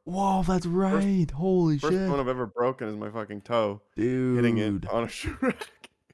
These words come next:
Speaker 1: Dude, you're so much less cool in my opinion now because you used to,
Speaker 2: <laughs>
Speaker 1: that used to be a thing that we would, every
Speaker 2: I
Speaker 1: summer
Speaker 2: know.
Speaker 1: you'd be like, "Man, I haven't broken a bone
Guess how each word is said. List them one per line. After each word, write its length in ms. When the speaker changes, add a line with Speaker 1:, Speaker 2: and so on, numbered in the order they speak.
Speaker 1:
Dude, 260
you're 200
so 360
much 300
less 260
cool 260
in 60
my 100
opinion 420
now 360
because 260
you 220
used 220
to, 160
Speaker 2:
<laughs> 220
Speaker 1:
that 160
used 200
to 40
be 60
a 40
thing 300
that 100
we 120
would, 100
every 140
Speaker 2:
I 20
Speaker 1:
summer 140
Speaker 2:
know. 60
Speaker 1:
you'd 80
be 60
like, 120
"Man, 180
I 60
haven't 180
broken 200
a 40
bone 320